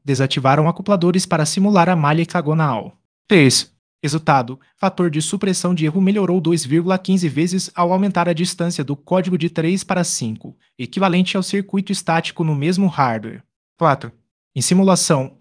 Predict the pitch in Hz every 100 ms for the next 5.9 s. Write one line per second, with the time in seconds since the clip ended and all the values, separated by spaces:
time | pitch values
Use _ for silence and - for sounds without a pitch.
0 | _ 214 220 220 185 175 170 165 180 202
1 | 190 185 190 196 180 - 170 170 196 196
2 | - 175 185 - 180 185 190 196 196 202
3 | 190 180 196 214 208 214 190 190 185 175
4 | 170 170 175 180 180 180 160 143 123 101
5 | - _ _ - 170 190 170 127 117